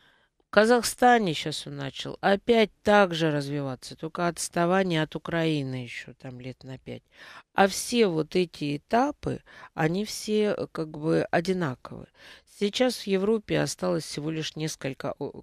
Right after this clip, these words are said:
крупных операторов, сверхкрупных операторов, которые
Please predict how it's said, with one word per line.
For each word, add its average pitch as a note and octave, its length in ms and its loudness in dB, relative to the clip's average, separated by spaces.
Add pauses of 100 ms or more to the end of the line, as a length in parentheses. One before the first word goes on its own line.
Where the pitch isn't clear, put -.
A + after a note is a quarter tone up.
крупных D3 480 -8
операторов, D#3 640 -6
сверхкрупных - 920 -6
операторов, - 580 -16 (540)
которые E3+ 560 4